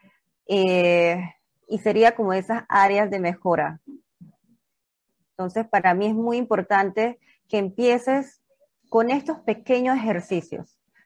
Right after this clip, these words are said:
Puede que te mueva un poquito, haz una pausa si es necesario,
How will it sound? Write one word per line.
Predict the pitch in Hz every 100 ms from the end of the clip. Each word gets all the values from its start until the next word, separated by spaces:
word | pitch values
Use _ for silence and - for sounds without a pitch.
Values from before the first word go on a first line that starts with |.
| -
Puede | 240 254
que |
te | 247 202
mueva | 196 208
un | 226
poquito, | 220 233 262 233 202 233 339 _ _ _ _ - -
haz | 190
una | 185 190 185
pausa | 208 208 208 208
si | 214 180
es | 185
necesario, | 180 180 - 240 214 190 220 294